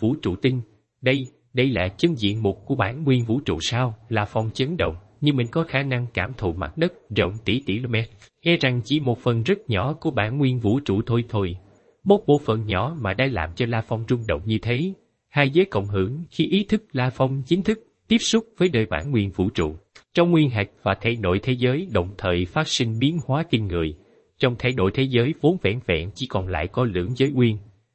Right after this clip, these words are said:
lúc này lại trong nháy mắt thông cả thể nội thế giới và nguyên thủy vũ trụ bản nguyên chi địa. Đã thông ra một cái thông đạo,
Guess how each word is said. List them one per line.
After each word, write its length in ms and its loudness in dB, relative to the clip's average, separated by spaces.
lúc 220 2
này 200 0
lại 100 4
trong 260 -2
nháy 160 2
mắt 260 -4
thông 240 -2
cả 180 -2
thể 160 -4
nội 220 -2
thế 200 0
giới 300 0
và 120 2
nguyên 260 4
thủy 260 0
vũ 200 4
trụ 260 0
bản 240 -2
nguyên 240 2
chi 180 -2
địa. 240 -2
Đã 200 0
thông 180 0
ra 180 0
một 160 -4
cái 140 0
thông 200 -4
đạo, 320 -2